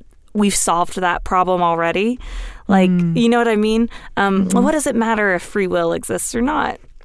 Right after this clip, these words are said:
Speaker 1: And that's a good question, but it's still interesting to think about the level of personal responsibility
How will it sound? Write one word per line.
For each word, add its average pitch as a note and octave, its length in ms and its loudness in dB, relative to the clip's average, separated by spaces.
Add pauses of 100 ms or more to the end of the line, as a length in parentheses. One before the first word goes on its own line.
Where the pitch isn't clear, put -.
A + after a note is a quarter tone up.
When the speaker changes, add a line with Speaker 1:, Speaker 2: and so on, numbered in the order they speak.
(400)
Speaker 1:
And G#3+ 220 0
that's D4 140 -2
a E4+ 60 0
good A#3 460 0
question, F3+ 760 -4 (140)
but G#3 240 0
it's - 180 -4
still D4+ 420 -2
interesting A3 440 -2
to F#3+ 60 0
think G3 280 -6
about E3 440 -2 (640)
the G#3 100 0
level G3+ 400 2
of F3+ 300 -4 (120)
personal G3 500 -2
responsibility F3+ 1160 -4